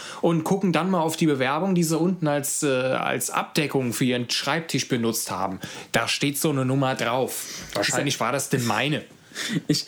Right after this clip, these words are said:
Speaker 2: ich find's halt, ich find's halt scheiße, wenn, ähm, also das hab ich auch ein paar Mal die Erfahrung gemacht, dass man dann irgendwo anruft und dann heißt es,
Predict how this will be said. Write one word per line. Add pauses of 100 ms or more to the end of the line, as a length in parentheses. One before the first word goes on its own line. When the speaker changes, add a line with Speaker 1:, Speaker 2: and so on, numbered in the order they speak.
(120)
Speaker 2:
ich
find's
halt,
ich
find's
halt
scheiße,
wenn,
ähm,
also
das
hab
ich
auch
ein
paar
Mal
die
Erfahrung
gemacht,
dass
man
dann
irgendwo
anruft
und
dann
heißt
es,